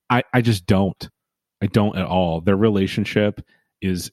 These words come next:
extremely unhealthy. It's borderline incestuous. It's so strange. And what is constantly becoming more and more clear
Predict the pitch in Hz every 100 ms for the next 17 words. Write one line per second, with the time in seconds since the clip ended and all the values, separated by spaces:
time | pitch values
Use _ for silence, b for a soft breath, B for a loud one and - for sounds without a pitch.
0 | - 110 - - - 98 107 107 101 95
1 | 98 90 90 87 87 82 82 - 95 -
2 | 90 101 107 120 110 101 95 92 - 87
3 | - 90 85 82 - - - - - 92
4 | 104 - 98 85 73 69 - - B B
5 | B B B 127 120 117 _ _ _ 120
6 | 123 131 _ - - 147 127 - _ _
7 | - - 156 151 - - 127 113 101 101
8 | - 104 98 95 104 110 110 98 95 95
9 | 90 - 92 80